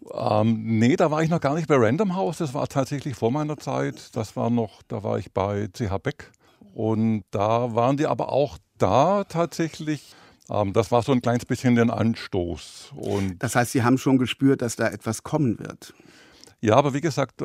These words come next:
Speaker 1: bei, zumindest bei der Verlagsgruppe Random House, da war der Tisch praktisch schon bereitet, den habe ich nur übernommen.
Speaker 2: Bei Random House gab es ja dann irgendwann dieses sogenannte Be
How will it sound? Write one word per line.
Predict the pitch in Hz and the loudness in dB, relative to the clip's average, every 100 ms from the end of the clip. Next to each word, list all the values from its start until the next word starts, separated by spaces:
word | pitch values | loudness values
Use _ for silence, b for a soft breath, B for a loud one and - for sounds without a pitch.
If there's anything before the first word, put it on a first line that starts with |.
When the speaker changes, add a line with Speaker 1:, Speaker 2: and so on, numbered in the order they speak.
| 104 | -4
Speaker 1:
bei, | 123 | -4
zumindest | - 117 135 139 | -2 -2 -2 -2
bei | 120 113 | -4 -4
der | |
Verlagsgruppe | 117 104 110 - 98 101 | -2 -2 -2 -4 -4 -2
Random | 98 151 135 | -2 -4 -6
House, | 156 139 | -8 -8
da | 117 | -4
war | 120 | -4
der | 117 | -4
Tisch | - 120 | -6 -10
praktisch | - 107 117 113 | -8 -8 -6 -4
schon | 107 | -2
bereitet, | 110 82 85 107 92 | -2 -2 -4 -4 -4
den | 101 92 | -4 -4
habe | 101 | -4
ich | 107 | -6
nur | 104 101 104 | -2 0 0
übernommen. | 98 85 82 85 82 B B B B B B - | -2 -2 -4 -8 -12 B B B B B B -6
Speaker 2:
Bei | 123 120 123 | 0 2 4
Random | 117 156 160 | 4 4 4
House | 170 170 | 2 0
gab | 120 123 | -2 -2
es | 160 156 | -2 0
ja | 139 | 0
dann | 135 - | 2 0
irgendwann | 139 143 131 123 | 0 2 2 0
dieses | 113 113 | 0 -4
sogenannte | 131 123 127 117 117 120 | -2 0 0 2 0 -2
Be | 110 123 135 147 | -2 -4 -4 -6